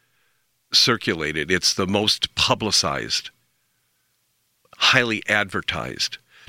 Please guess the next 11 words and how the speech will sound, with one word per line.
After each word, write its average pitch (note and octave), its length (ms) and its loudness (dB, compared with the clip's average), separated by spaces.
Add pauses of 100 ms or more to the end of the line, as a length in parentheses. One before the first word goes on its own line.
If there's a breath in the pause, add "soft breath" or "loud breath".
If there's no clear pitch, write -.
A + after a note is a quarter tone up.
does - 180 4
not C#3 260 2
mean A#2 340 2
it's F2+ 240 0
in G2+ 140 2
the F#2 240 0
upper F#2+ 440 -2 (1400 soft breath)
echelon E2 640 0 (360)
of F2+ 160 0
quality. F#2 600 0 (1700)
So A#2 260 4